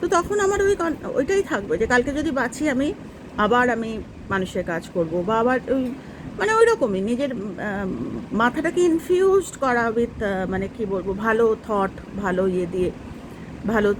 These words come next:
চিন্তাধারা দিয়ে, ভালো। তো কালকে আমি যদি জন্মাই, মানে আমি তো এখন রাত্রিবেলা আমার হাতে নেই, রাতে তো আমি ঘুমাবো। মানে এরকম অনেক সময় হয়,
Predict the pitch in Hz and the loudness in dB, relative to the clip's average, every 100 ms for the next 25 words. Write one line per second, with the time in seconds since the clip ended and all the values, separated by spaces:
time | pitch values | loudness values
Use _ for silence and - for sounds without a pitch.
0 | - - - 208 196 196 214 185 180 180 | -4 -2 4 4 4 2 2 2 2 0
1 | 160 175 196 190 - - - - 427 - | -2 -2 -2 -2 -4 -12 -8 0 0 0
2 | - - - - - - - - - - | -4 -12 -14 -12 -12 -12 -12 -10 -10 -12
3 | - - - - 196 254 - 381 403 403 | -12 -12 -2 4 4 4 2 0 0 0
4 | 415 415 285 196 185 220 240 160 175 - | 2 2 2 0 2 2 2 0 -2 -8
5 | - - - 180 196 254 339 392 359 269 | -12 -12 -4 0 2 2 0 2 2 0
6 | - 311 349 359 370 311 262 233 180 123 | 0 0 2 2 2 0 0 0 0 -4
7 | - - - - 151 - 262 320 339 302 | -8 -14 -12 -4 0 0 0 2 2 4
8 | 277 277 214 175 - - - - 220 240 | 4 2 2 -2 -2 -10 -14 -4 0 2
9 | 240 240 269 262 240 226 240 - 247 240 | 2 2 2 2 0 0 -2 0 0 2
10 | 233 226 | 2 0